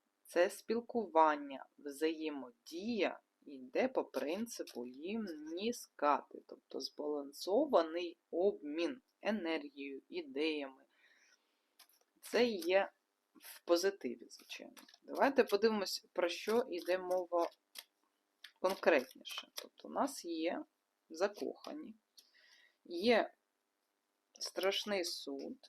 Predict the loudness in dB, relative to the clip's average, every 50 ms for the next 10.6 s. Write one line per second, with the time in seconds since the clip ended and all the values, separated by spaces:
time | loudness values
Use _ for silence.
0 | -20 -16 -12 -12 -10 -4 2 4 4 4 4 0 -6 -14 -16 -12 -6 -2 0 2
1 | 2 0 -2 -6 -8 -10 -14 -14 -16 _ -20 -20 -20 -20 -20 _ -14 -12 -12 -10
2 | -10 -10 -8 -4 -2 -2 -2 -4 -6 -12 _ _ _ _ -20 -20 -20 _ -20 -20
3 | _ _ _ _ _ _ _ _ _ _ _ _ _ _ _ _ _ _ _ _
4 | -12 -10 -4 0 2 2 2 2 0 0 0 2 4 4 4 4 0 -2 -4 -6
5 | -6 -6 -6 -8 -8 -12 _ _ _ _ _ _ _ _ _ _ _ _ _ _
6 | _ _ _ _ _ _ -20 -20 -8 -4 0 0 2 2 2 0 -2 -2 -4 -4
7 | -4 -4 -4 -6 -8 -12 _ _ _ _ _ _ _ _ _ _ _ _ _ _
8 | _ _ _ _ _ -2 0 0 2 2 0 0 -2 -2 _ _ _ _ 2 4
9 | 4 4 2 -2 _ -4 -2 0 0 0 2 0 -2 -2 -4 -8 -8 -8 -8 -10
10 | -6 -4 -4 -2 -2 -2 -4 -4 -4 -6 -8 -10